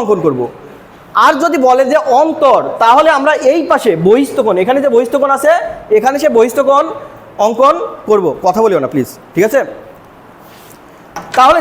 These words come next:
যেহেতু এখানে আমাদের বলতেছে যে দুইটা সমষ্টি দিয়ে আছে, তাহলে এখানকার কত কোণ, সেই কোণটা আমরা আগে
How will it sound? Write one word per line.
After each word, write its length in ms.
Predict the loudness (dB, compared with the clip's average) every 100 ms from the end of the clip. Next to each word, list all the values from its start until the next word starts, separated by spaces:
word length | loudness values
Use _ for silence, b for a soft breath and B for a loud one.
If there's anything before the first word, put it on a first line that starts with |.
| 2
যেহেতু 280 | 4 4 2 2
এখানে 220 | 2 2 0
আমাদের 340 | 0 2 2
বলতেছে 440 | 2 0 0 0 2 0 -4 -12 -6
যে 120 | -2
দুইটা 220 | -2 -2
সমষ্টি 380 | 0 2 2 0
দিয়ে 160 | 2 2
আছে, 120 | 2 2
তাহলে 260 | 2 4 2
এখানকার 340 | 0 -2 -2
কত 260 | -2 -2 -2 0
কোণ, 200 | 0 2 0 -6 B -4
সেই 200 | -2 -2
কোণটা 460 | 0 0 0 0
আমরা 240 | -2 0 -2
আগে 220 | 0